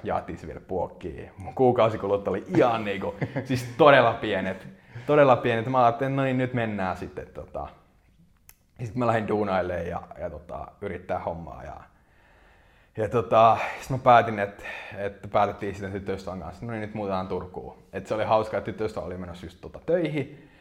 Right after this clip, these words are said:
Ja se huikkasi siitä ovelta silleen, että tota, et kysypä sit äiltä, että tota, äiltä sit, äiti on kiinteistövälittäjä Turussa, niin tota, kysy siltä, että mikä on vuokra-asuntojen tilanne, tilanne tuolla Turussa. Et me oltiin vähän silleen, että vois muuttaa täältä Varkaudesta jonnekin, tai niinku,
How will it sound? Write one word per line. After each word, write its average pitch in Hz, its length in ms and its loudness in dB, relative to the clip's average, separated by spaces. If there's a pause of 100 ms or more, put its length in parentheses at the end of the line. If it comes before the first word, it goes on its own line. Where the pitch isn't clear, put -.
(280)
Ja 117 60 -2
se 123 60 0
huikkasi 143 340 2
siitä 110 180 -4
ovelta 120 400 4
silleen, 80 480 -6
että - 180 -12
tota, 71 500 -8 (180)
et 104 140 -8
kysypä 185 320 -6
sit 175 200 -4
äiltä, 120 460 2
että - 160 -6
tota, 90 500 -4
äiltä 104 280 -2
sit, - 140 -16 (100)
äiti 98 200 -4
on 92 80 -10
kiinteistövälittäjä 82 720 -12
Turussa, 82 400 -14 (540)
niin 95 100 -12
tota, 95 160 -4
kysy 147 280 -2
siltä, 131 220 -2
että 135 120 -4
mikä 127 180 2
on 120 120 2
vuokra-asuntojen 82 720 -4
tilanne, 67 460 -10 (460)
tilanne 92 300 -2
tuolla 82 240 -12
Turussa. 85 480 -10 (160)
Et - 100 -20
me 113 60 -2
oltiin 135 240 0
vähän 135 220 0
silleen, 98 200 -8
että 90 120 -10
vois 127 180 0
muuttaa 117 340 -2
täältä - 260 -10
Varkaudesta 87 480 -8
jonnekin, - 280 -16
tai 76 100 -16
niinku, - 180 -20